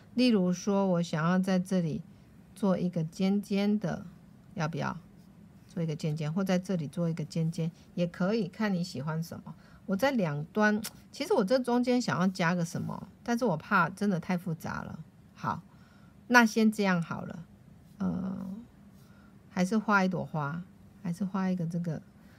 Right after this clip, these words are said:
还是画一个牙齿。<laughs> 这像不像嘴巴？然后有牙齿。好，上面这边再画一个三角形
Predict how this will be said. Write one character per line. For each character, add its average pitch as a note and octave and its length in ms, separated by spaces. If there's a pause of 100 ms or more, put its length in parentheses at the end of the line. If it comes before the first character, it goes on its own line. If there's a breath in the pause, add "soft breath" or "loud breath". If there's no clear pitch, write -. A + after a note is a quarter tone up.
(180 loud breath)
还 F3 100
是 G#3 140
画 G3 260
一 F#3 80
个 E3+ 180
牙 D#3 260
齿。 - 280 (440)
<laughs> - 1500
这 G#4 120
像 G4 180
不 D4+ 80
像 F4+ 260
嘴 F#3 200
巴？ A#3+ 340 (340 loud breath)
然 F#3+ 120
后 A#3+ 120
有 G3 140
牙 D#3+ 260
齿。 - 220 (240 loud breath)
好， A3+ 220
上 G4+ 200
面 G4 160
这 E4 80
边 E4+ 160
再 E4 140
画 C4 240
一 B3+ 40
个 A3 120
三 A3+ 240
角 F3 180
形 E3 240